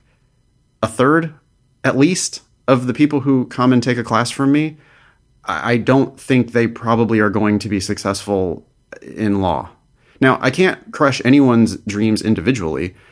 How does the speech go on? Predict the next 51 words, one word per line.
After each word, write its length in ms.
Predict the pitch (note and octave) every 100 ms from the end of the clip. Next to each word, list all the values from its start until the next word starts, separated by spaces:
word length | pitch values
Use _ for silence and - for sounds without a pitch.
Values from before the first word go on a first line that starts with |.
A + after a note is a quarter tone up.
| _ _ -
but 120 | C3
I 100 | C#3+
do 180 | D3 F#3+
know 180 | C#3 C3
that, 340 | A2+ - -
like, 180 | B2+ B2
half 280 | - C#3+ D3
the 80 |
people 280 | C#3 D3 C#3
who 100 | B2+
go 100 | B2
to 60 | A#2+
law 160 | A2+
school 240 | B2+ - G2+
never 280 | G#2+ A2 A2+
end 120 | A2+
up 120 | G2
practicing 440 | - G#2+ G2+ G2+ G#2
law. 320 | B2 C#2+ F2 _ _ _ _ _ _ _ _ -
And 100 | A#2+
you 60 |
don't 160 | C3 D#3
get 140 | E3
your 80 | C3+
money 200 | C#3 D#3+
back 400 | G#2 F#2 G2+ - -
if 220 | A#2 -
you 180 | A#2 A2
don't 240 | B2 G#2
end 140 | B2
up 80 | A#2
practicing 480 | B2 A2+ A2+ A#2 G#2+
law. 320 | C#3 F2+ -
You 80 | -
don't 140 | A#2 D3
get 100 | D3+
your 80 | C#3+
money 200 | D3 C#3
back 260 | G#2+ G#2
if 80 | G#2+
you 60 | A2
don't 160 | A#2 B2
pass 200 | A#2 -
the 60 |
bar 220 | G#2 A#2+
exam. 440 | A#2+ F2+ C#2+ - - _ _ _ _ _ _ -
So 440 | - C3 B2 - _ _ _ _ _ _ _ _ _ _ - -
I 180 | A#2 D#3
do 240 | C3+ E3 D3
make 340 | A2 A#2+ A2+
a, 280 | G#2+ A2